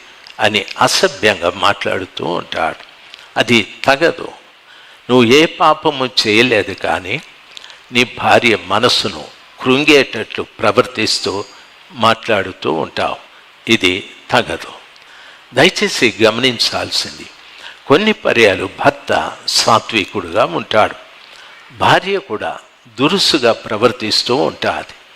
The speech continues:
భర్తని తోలనాడడం, భర్తని కించపరచడం,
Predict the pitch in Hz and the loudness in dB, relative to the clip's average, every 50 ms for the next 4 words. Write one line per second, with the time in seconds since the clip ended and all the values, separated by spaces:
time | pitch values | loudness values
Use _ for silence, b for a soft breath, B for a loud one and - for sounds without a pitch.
0 | B B B B B B B B B B - 110 101 95 - - - 113 110 104 | B B B B B B B B B B -6 -2 -2 -2 -2 0 2 2 4 4
1 | 98 92 95 101 95 - - - 123 123 120 107 104 98 90 92 98 101 87 85 | 2 -4 -4 -8 -12 -14 -4 2 6 6 6 6 4 0 0 0 0 0 -2 -4
2 | 98 95 92 95 107 107 - - - - B B B B B B B B B 131 | -6 -6 -6 -8 -8 -12 -18 -20 -20 -20 B B B B B B B B B 2
3 | - 143 151 - - 180 151 131 120 107 101 - - - 120 107 - - - 107 | 2 2 2 4 2 2 2 4 0 0 -2 -4 -2 -2 -2 0 0 -2 -2 0
4 | - - 107 - - - - 98 90 90 90 | 2 0 0 0 0 -4 -4 -2 -4 -6 -8